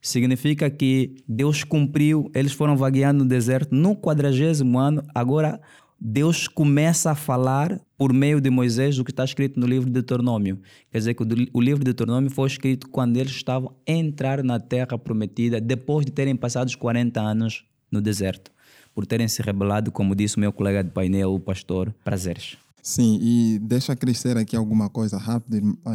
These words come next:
Speaker 2: irmã Lúcia. Ah, olha, Deus foi fiel e ele cumpriu as, as profecias nesse contexto específico dos quarenta anos. Isso também deve chamar a nossa atenção de que a palavra de Deus é sempre confiável.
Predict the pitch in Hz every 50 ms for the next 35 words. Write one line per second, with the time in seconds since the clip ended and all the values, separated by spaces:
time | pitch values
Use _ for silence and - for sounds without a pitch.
0 | 104 98 90 101 101 104 110 104 101 101 104 107 104 - - 131 143 - - -
1 | - - - - - - - _ - 120 113 110 110 110 - 135 147 170 156 131
2 | 107 90 - _ _ _ _ _ _ _ _ _ _ _ _ - - 117 110 123
3 | 127 135 143 143 160 160 - - - 139 131 127 123 123 123 113 110 110 107 104
4 | 113 127 151 160 - - - - 120 113 113 113 113 107 - 117 107 101 117 120
5 | 117 117 113 - - 104 107 - 120 110 - - - 107 - 113 110 - - 131
6 | 147 175 170 151 - 123 113 110 - - 120 110 104 113 107 - - - - 110
7 | 107 - - 113 107 - - - - 107 95 - _ - - - 120 - - 123
8 | 113 120 120 117 110 110 110 156 202 107 107 110 120 139 - - _ _ _ _
9 | _ _ _ - - 127 127 127 - - 143 139 135 135 127 127 135 135 - -
10 | 135 135 131 135 123 120 120 120 120 117 110 - 117 110 107 - - 117 120 120
11 | - - - - - - - 117 127 - 120 110 - 117 117 123 127 123 123 123
12 | 107 107 110 123 123 117 123 117 - 120 123 120 - - - 131 123 113 - -
13 | 127 123 117 113 104 104 101 95 -